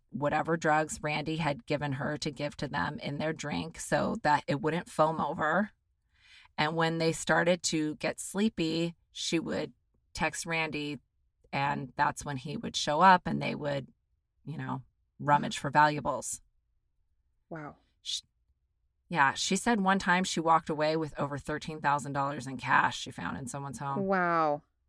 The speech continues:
Speaker 1: And that she had done this at least fifty times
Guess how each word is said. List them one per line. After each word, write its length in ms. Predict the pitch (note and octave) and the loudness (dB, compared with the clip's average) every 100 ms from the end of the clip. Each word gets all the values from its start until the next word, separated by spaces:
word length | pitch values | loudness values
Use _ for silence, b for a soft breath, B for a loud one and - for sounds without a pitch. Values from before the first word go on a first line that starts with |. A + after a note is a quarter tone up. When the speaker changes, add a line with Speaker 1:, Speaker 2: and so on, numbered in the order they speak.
| _ _ _ _ _ _ _ | _ _ _ _ _ _ _
Speaker 1:
And 160 | E3 E3+ | 0 6
that 220 | E3+ - | 6 6
she 240 | - F#3 | 0 2
had 220 | G3+ E3+ | 4 2
done 260 | E3 D#3+ E3+ | 4 2 2
this 520 | F3 F#3 F#3+ - - - | 0 2 2 0 -6 0
at 140 | D3+ | 0
least 540 | D3+ D3 D#3+ F3 - - | 0 -2 0 0 0 -2
fifty 280 | D#3 C#3+ | -4 -4
times 680 | C#3+ C#3 - - - - G#3+ | -6 -2 -2 -2 -6 -8 -12